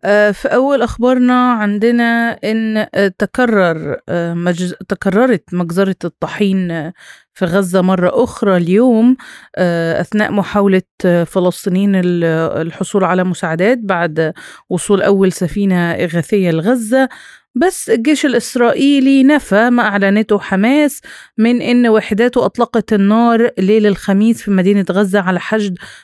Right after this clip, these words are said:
من الفلسطينيين اللي كانوا بينتظروا وصول مساعدات إنسانية، واللي أسفر عن، آه، وفق وزارة الصحة،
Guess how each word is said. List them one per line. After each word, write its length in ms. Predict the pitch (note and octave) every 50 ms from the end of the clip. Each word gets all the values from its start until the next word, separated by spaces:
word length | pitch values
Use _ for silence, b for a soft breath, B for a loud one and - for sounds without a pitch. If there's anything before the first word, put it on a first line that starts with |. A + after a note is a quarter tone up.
| B B
من 140 | G3+ G#3 G#3+
الفلسطينيين 840 | G3+ F3+ - - G3 G3 - - G3+ F#3 F#3 F#3 F#3+ G3+ A3 A3+ A3+
اللي 200 | G3+ F#3+ F#3 F3+
كانوا 260 | - - G3+ G3 G#3
بينتظروا 640 | F#3+ E3+ F#3 F3+ F3+ - G#3+ G#3 F#3 G3 F#3 F#3+ F#3
وصول 300 | F3 - - G3+ G3 F#3+
مساعدات 600 | F#3+ F3+ - - F3+ E3 E3+ E3+ F3+ F#3 F#3 -
إنسانية، 680 | E3+ E3+ - - F#3 F3 G3+ A3+ A#3+ A#3+ A#3+ A#3+ A3+ B B B B B B B
واللي 220 | - G3 G3 G3+ -
أسفر 360 | G3+ - - - A3+ G#3+ G3+
عن، 520 | G3 F3 F#3 F3+ F3+ F3+ F3+ F3 E3+ E3+ - -
آه، 460 | - F3+ F3+ E3+ E3+ E3 E3 E3 - - _ _
وفق 380 | F#3 G3 A#3+ A#3+ - - - F#3
وزارة 280 | E3+ D#3+ G3+ G#3 - -
الصحة، 600 | F3 - - - B3+ - - - A#3+ A#3 A#3+ A#3